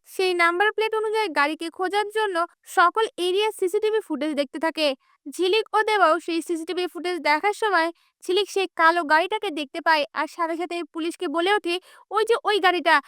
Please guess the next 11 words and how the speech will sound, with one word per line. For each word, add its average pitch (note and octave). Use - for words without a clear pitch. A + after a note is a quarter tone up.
ওই E4
গাড়িটার F4+
নাম্বার D#4+
প্লেটটা G4+
দেখুন।" D#4
তখন F4
পুলিশরাও F#4+
সিসিটিভি E4+
ফুটেজটাকে F#4+
পজ F4
করে F#4+